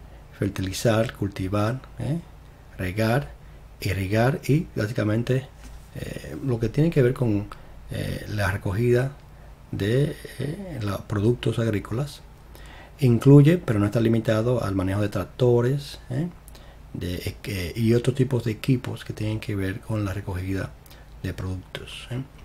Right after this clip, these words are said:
La parte también, eh, que sea capaz de manejar lo que son los seeders y los sprayers, que son las maquinarias que ponen las semillas y,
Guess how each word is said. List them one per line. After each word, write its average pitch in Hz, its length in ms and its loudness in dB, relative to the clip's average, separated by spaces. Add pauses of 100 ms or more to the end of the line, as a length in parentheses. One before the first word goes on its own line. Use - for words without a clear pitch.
(560)
La 87 300 -4
parte 113 200 0
también, 117 540 2
eh, 101 460 -4 (180)
que - 100 -16
sea 120 200 0
capaz 113 340 -2
de 117 80 -2
manejar 107 400 0
lo 107 120 -4
que 107 100 -4
son 107 240 -2
los 101 180 -4
seeders 139 440 0
y - 20 0
los 95 160 -2
sprayers, - 400 0
que - 80 -10
son 104 160 -4
las 95 80 -4
maquinarias 95 460 -2
que 90 160 -6
ponen 95 360 -4
las 90 140 -4
semillas 101 720 -2
y, 98 200 -2